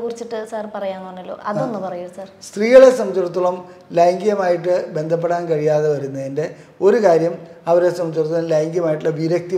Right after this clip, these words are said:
Speaker 2: ഉണ്ടാകുക എന്നുള്ളതാണ്. അത് ചെറുപ്പകാലത്തിൽ ഏതെങ്കിലും ട്രോമ ഉണ്ടാകുക, അതായത് ബന്ധുക്കളാലോ സ്വന്തം പിതാവിനാൽ പോലും സ്വന്തം സഹോദരനാൽ പോലും പീഡിപ്പിക്കപ്പെട്ട പെൺകുട്ടികൾ ഇവിടെ വന്നിട്ടുണ്ട്. അങ്ങനെയുള്ള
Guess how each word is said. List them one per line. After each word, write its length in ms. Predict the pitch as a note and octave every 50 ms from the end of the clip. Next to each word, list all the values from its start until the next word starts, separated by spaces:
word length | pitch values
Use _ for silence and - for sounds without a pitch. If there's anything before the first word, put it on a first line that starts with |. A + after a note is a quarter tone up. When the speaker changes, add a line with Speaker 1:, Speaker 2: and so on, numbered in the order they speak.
| E3
Speaker 2:
ഉണ്ടാകുക 340 | D3+ C3+ C3+ C3 C3 B2 B2+ B2+ B2
എന്നുള്ളതാണ്. 420 | B2 B2 A#2+ A#2+ A#2 A#2 A#2 B2 - - - - - - - F#3+
അത് 120 | A3+ A#3 C4+ - -
ചെറുപ്പകാലത്തിൽ 760 | A3+ G#3 G#3 G#3 G#3+ C4 A#3+ A3 G3 F3+ F3 E3 E3 - E3 E3+ F3 E3+ - - - - - F3 F#3+
ഏതെങ്കിലും 400 | G3 F#3+ F#3+ F#3 F#3 F#3+ F#3+ F3+ E3+ F3+
ട്രോമ 220 | F3 E3 E3 E3+ F3 D#3+
ഉണ്ടാകുക, 340 | C#3 B2 B2+ A#2+ A#2+ B2+ B2+ B2 - - - - - -
അതായത് 300 | E3 E3+ F3+ F3 F3 F3 F3+ E3 E3
ബന്ധുക്കളാലോ 560 | E3 E3 E3 D#3+ E3 E3+ E3 E3 D#3 D3+ C3 - - - - - -
സ്വന്തം 260 | - G#3+ A3+ A#3+ C4 B3 B3
പിതാവിനാൽ 500 | A#3 A3+ A#3 A#3+ B3 B3 A#3+ A#3+ A#3+ A#3 G#3
പോലും 220 | A3 G#3 G#3+ G#3+ G#3+ -
സ്വന്തം 260 | G3+ G3 G3 A3+ A3+ G#3 G3+
സഹോദരനാൽ 580 | F#3+ F#3+ G3+ G#3+ A3 G#3+ G#3+ G#3+ G#3 G#3 G#3 G3+ F3+
പോലും 220 | F#3 F#3 F#3+ F#3+ F3 - - - - - -
പീഡിപ്പിക്കപ്പെട്ട 600 | G3 G3 G3 G#3 F#3+ G#3 G3+ G#3+ G3 G3 G3 F#3+ F#3+ F3+
പെൺകുട്ടികൾ 460 | E3+ F3 F3 F3 F3+ F3 F#3 F3+ E3+ D#3+
ഇവിടെ 140 | D#3 D#3 D#3 D#3
വന്നിട്ടുണ്ട്. 440 | C#3+ C#3+ C#3+ C#3+ D3 C#3 A#2+ B2+ C3 - - - - - - - _ E3 E3 G3
അങ്ങനെയുള്ള 520 | A3+ A#3+ C4 C#4 C4+ B3 G#3+ G3 F#3+ F#3+